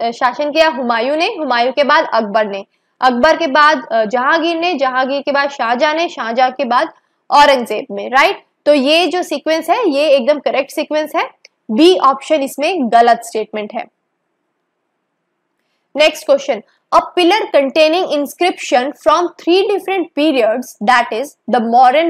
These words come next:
period, Gupta period and Mughal period is located in। एक स्तंभ जिस पर तीन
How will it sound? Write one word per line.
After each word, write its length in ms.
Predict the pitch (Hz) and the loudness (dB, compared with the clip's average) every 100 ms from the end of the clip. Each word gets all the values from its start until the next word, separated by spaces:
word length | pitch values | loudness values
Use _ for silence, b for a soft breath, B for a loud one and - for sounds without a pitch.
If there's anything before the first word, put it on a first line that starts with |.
| 330 | 0
period, 260 | 349 359 494 - 202 | 0 0 -4 -8 -8
Gupta 380 | 220 _ 320 320 | -8 _ 0 0
period 560 | 330 330 403 403 - 294 | 0 0 -2 -2 -4 -2
and 220 | 302 226 | -2 -2
Mughal 260 | 226 330 330 262 | 4 6 4 -2
period 320 | 214 220 311 - b _ - | -4 -2 -2 -4 b _ 0
is 320 | 381 349 247 | 0 2 -2
located 640 | 247 285 285 339 - 339 349 | -2 0 0 0 -2 -2 -2
in। 120 | 214 - _ _ _ _ - | -4 -14 _ _ _ _ -2
एक 320 | 294 392 - | 2 2 0
स्तंभ 640 | - - - 339 302 214 330 _ _ | -10 -14 -6 -4 -4 -6 -8 _ _
जिस 280 | 214 349 403 - | -2 0 0 -2
पर 200 | 320 302 | 0 2
तीन 400 | 320 - 349 427 | 0 0 0 0